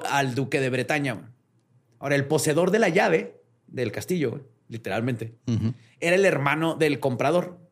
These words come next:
Speaker 1: un sacerdote. Entonces, Gilles llega y asalta la iglesia donde está oficiando misa, y igual lo secuestra y empieza a pedir rescate por él y quiere la llave del castillo,
Speaker 2: <laughs> Ok.
Speaker 1: que ya había vendido.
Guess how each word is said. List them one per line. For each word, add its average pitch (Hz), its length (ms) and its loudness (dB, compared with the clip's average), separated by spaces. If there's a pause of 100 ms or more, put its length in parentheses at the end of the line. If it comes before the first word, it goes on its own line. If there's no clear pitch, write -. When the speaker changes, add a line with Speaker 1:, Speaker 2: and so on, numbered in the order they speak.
(260)
Speaker 1:
un 104 140 -10
sacerdote. 120 600 -8 (720)
Entonces, 156 300 -2
Gilles 185 540 0 (180)
llega 160 460 2
y 143 60 4
asalta 139 360 0
la 160 100 2
iglesia 165 580 2
donde 135 320 0
está 127 240 -2
oficiando 143 380 0
misa, 156 380 -2 (680)
y 143 160 -6
igual 127 320 2
lo 151 80 4
secuestra 156 720 -2
y 156 100 0
empieza 139 260 0
a 143 40 -2
pedir 123 180 0
rescate 131 340 -2
por 143 160 0
él 147 140 2
y 135 40 -4
quiere 131 180 0
la 127 100 2
llave 113 260 0
del 113 100 -2
castillo, 117 380 -4 (140)
Speaker 2:
<laughs> 139 220 -2
Ok. 185 400 0
Speaker 1:
que 139 100 2
ya 131 120 2
había 123 140 2
vendido. 131 440 0